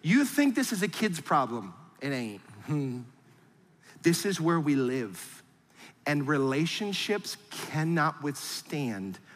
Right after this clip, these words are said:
the weight of hypocrisy. Your marriage might be in a rough spot 'cause you see everything they do wrong with a ten X magnification.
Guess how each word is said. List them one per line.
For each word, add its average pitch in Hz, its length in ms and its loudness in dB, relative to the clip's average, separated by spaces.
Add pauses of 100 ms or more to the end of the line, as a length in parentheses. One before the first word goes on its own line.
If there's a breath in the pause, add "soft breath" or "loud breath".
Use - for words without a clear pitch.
(160 loud breath)
the 123 80 -2
weight 123 420 0
of 123 100 -8
hypocrisy. - 800 -8 (2500 loud breath)
Your 151 220 2
marriage 170 720 0 (760)
might 139 240 0
be 131 80 0
in 127 60 0
a 123 60 -2
rough 127 200 -2
spot 131 460 0 (1900 loud breath)
'cause 107 200 -6
you 127 300 -2
see 147 380 0
everything 127 420 -2
they 113 160 0
do 127 200 0
wrong 127 520 -2
with 107 140 -6
a 117 60 -8
ten - 280 -6
X - 380 -6 (340)
magnification. 98 840 -6